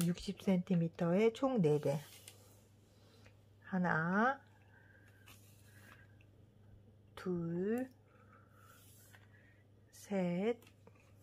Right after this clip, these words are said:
넷. 이렇게 지금 총, 자, 총 육십 센티미터의 네 배니까 이 미터 사십. 자,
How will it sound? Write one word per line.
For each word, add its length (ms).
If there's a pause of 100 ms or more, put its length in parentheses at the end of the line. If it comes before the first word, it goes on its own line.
(1700)
넷. 180 (540)
이렇게 760
지금 380
총, 560 (800)
자, 300
총 340
육십 320
센티미터의 640
네 160
배니까 720
이 280
미터 460
사십. 720 (420)
자, 160